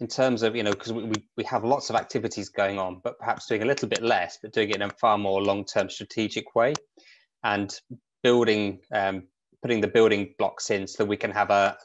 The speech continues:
kind of long-standing relationships with, uh, with target countries. So for instance,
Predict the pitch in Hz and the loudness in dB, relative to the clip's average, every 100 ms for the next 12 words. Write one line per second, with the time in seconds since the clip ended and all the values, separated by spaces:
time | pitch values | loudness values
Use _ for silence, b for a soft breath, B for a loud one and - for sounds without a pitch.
0 | - - 101 104 101 101 - 101 98 98 | -16 -10 -4 0 0 -2 -4 -4 -2 -2
1 | 98 98 104 - 131 - - 101 92 - | -2 -4 -10 -8 -10 -10 -8 -6 -6 -8
2 | _ _ _ _ _ - 95 95 95 104 | _ _ _ _ _ -4 -2 -4 -4 -4
3 | 98 - - 101 - 92 - - - _ | -4 -6 -8 -8 -8 -8 -10 -14 -20 _
4 | _ _ _ _ _ _ - - - 117 | _ _ _ _ _ _ -20 -16 -6 -4
5 | 104 107 107 - 104 98 - - | -2 -2 -2 -4 -6 -8 -12 -12